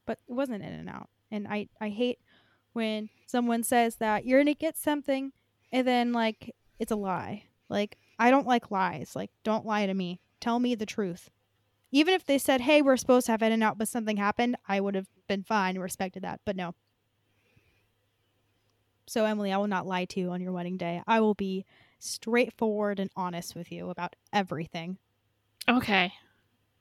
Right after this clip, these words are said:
Speaker 2: Uh, that's good to, that's good to, to know. I mean, at
Speaker 1: Yeah.
Speaker 2: some point, we should probably involve the groom in the planning.
Speaker 1: Yeah.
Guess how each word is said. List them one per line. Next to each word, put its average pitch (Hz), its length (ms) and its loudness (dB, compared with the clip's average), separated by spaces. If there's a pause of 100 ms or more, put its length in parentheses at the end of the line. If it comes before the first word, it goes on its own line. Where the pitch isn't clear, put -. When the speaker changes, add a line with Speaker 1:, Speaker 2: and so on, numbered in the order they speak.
(400)
Speaker 2:
Uh, 202 400 6
that's 214 200 0
good 202 220 2
to, 190 340 2
that's 214 180 -6
good 202 200 -2
to, 226 360 -4 (500)
to 220 100 0
know. 202 240 -2 (2250)
I 285 120 6
mean, 320 200 4
at 302 120 4
Speaker 1:
Yeah. 214 80 2
Speaker 2:
some 381 180 4
point, 214 400 4 (1500)
we 226 200 6
should 202 540 2 (540)
probably 247 920 6
involve 196 420 0
the 247 100 -4
groom - 460 -6 (260)
in 202 140 2
the 185 60 -4
planning. - 560 -6 (640)
Speaker 1:
Yeah. 233 100 -6